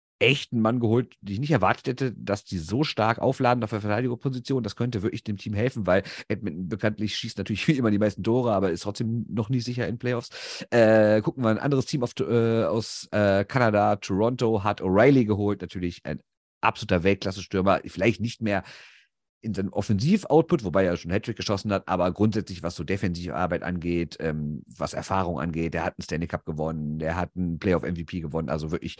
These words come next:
vielleicht der Mann, den die brauchten. Ähm, ja, sonst machen wir ganz schnell, äh, Niederreiter ist zu den Jets noch gewechselt, Herr Orlov zu Boston, Boston hat auch nochmal nachgelegt, obwohl die ja die Liga eh schon anführen und das zeigt auf der anderen Seite natürlich,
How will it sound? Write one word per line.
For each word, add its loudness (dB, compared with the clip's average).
vielleicht 2
der 2
Mann, 0
den -2
die -4
brauchten. 2
Ähm, 6
ja, 4
sonst 0
machen 2
wir 4
ganz 0
schnell, 2
äh, 0
Niederreiter 4
ist -12
zu -2
den -2
Jets 0
noch -2
gewechselt, 0
Herr 2
Orlov 8
zu -2
Boston, -2
Boston -2
hat 2
auch 2
nochmal 4
nachgelegt, 2
obwohl 0
die 0
ja 0
die -6
Liga 0
eh 0
schon -4
anführen -2
und -4
das -6
zeigt -2
auf -8
der -2
anderen -2
Seite 0
natürlich, 0